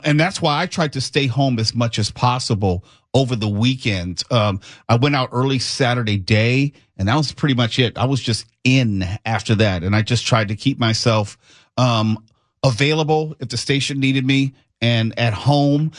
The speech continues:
because we have the, the ability to broadcast if need be from our,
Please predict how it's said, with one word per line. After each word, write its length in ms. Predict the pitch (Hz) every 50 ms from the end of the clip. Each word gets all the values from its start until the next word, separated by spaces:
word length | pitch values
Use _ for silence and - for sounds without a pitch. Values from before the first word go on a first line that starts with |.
| - -
because 260 | - 151 127 147 127 151
we 80 | 196
have 100 | 202 180 151
the, 160 | 151 135 - _
the 180 | - 120 135 131
ability 480 | 117 113 104 139 143 143 135 123 123 113
to 220 | - - 120 113
broadcast 580 | 95 90 110 117 120 113 - 123 113 107 - 110
if 100 | 98 101
need 280 | 117 123 127 127 110
be 260 | 107 104 95 98 98
from 300 | - - - 123 110 104
our, 220 | 101 98 87 87